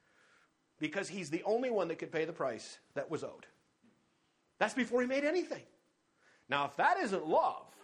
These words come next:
I have no idea what it is. Is that not amazing? Now, again, uh,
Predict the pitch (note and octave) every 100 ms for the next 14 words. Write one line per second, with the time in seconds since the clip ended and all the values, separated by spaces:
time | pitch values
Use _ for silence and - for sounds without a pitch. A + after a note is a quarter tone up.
0 | - - _ _ _ _ _ - A3 C#4
1 | A3 D#3 A#2+ B2+ D3+ C#4 D#4+ D#4+ D4+ C4
2 | G3 C3+ C3 D3 D#3 B2+ F#2+ - - -
3 | _ _ _ _ _ _ _ _ _ _
4 | _ G#3 D3 A3 E4+ C#4+ A#3+ B3+ D#3+ D#3
5 | G#3 D4+ F#4 F#4 D#4+ - - - - -
6 | - _ _ - - _ - A3+ G3+ D4
7 | B3+ - - G3